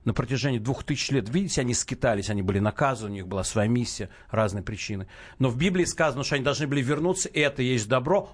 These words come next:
Бог сказал, и они вернулись, уже больше половины людей». Второе. На протяжении двух тысяч лет, ну, вы скажите, полта-, полутора тысяч лет,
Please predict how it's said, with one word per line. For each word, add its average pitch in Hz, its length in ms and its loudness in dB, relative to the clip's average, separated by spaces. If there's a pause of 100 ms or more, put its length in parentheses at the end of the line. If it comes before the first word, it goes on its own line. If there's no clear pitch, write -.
Бог 127 340 2
сказал, 175 600 2
и 139 60 2
они 123 240 4
вернулись, 147 720 2
уже 113 180 -2
больше 127 300 -2
половины 95 500 0
людей». 92 260 -6
Второе. 190 520 2 (600)
На 127 120 0
протяжении 180 460 0
двух 180 260 2
тысяч - 340 0
лет, 127 220 0
ну, 302 80 -6
вы 302 80 -4
скажите, - 400 -4
полта-, 95 360 -2
полутора 92 460 -2
тысяч - 380 -12
лет, 85 180 -10